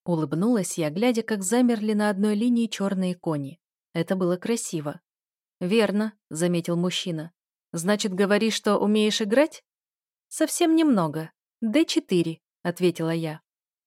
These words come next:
Фигурка сделала два шага вперёд,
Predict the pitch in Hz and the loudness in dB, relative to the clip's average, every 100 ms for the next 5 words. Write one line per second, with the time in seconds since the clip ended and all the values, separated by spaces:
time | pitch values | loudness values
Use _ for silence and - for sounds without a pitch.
0 | _ _ - 254 226 294 - 226 190 247 | _ _ -6 -2 0 0 0 -2 2 4
1 | 262 240 208 226 254 262 208 226 - 233 | 4 4 0 -2 0 0 -2 -4 -4 -4
2 | 165 | -4